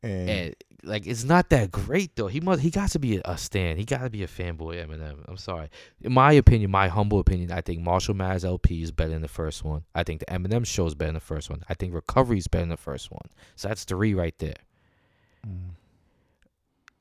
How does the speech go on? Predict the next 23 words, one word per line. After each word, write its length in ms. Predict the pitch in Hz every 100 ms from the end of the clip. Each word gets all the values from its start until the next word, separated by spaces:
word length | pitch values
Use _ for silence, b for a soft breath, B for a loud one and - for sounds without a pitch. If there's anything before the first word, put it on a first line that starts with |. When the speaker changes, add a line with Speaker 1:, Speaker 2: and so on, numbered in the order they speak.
| _
Speaker 2:
The 80 | 110
third, 240 | 160 196 -
the 80 | -
first 240 | 220 214
one 80 | 196
was 100 | 147
good. 160 | - 160
It 40 |
was 100 | 110
a 40 |
good 220 | 101 127 120
debut. 300 | 120 113 104
It 40 |
was 80 | 82
a 40 |
strong 300 | - 107 101
debut. 380 | 95 90 92 87
But 440 | 78 82 87 -
come 180 | - 120
on, 200 | 78 76
it 120 | 69 107
wasn't 600 | 120 90 90 - - 90
nothing. 320 | 85 76